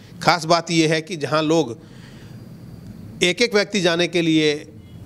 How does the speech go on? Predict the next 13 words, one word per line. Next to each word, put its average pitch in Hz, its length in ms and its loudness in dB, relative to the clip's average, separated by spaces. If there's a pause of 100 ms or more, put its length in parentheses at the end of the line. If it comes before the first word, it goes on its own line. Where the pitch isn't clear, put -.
(420)
सोच 170 300 4
रहा 156 220 4
था 160 160 0
कि 156 100 -6
किस 180 180 -6
प्रकार 156 300 0
से 165 120 -8
उसको 160 180 -2
निमंत्रण 143 420 0
मिले, 131 320 2
विनीत 156 280 0
लोहिया 139 300 2
जी 123 280 -6